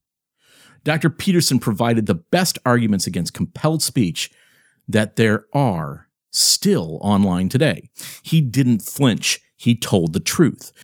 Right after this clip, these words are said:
And Doctor Peterson had a phenomenal grasp on the dangers of neo-Marxism and postmodernism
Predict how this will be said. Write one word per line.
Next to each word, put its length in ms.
And 160
Doctor 260
Peterson 460
had 160
a 40
phenomenal 420
grasp 400
on 60
the 60
dangers 440
of 100
neo-Marxism 720
and 100
postmodernism 720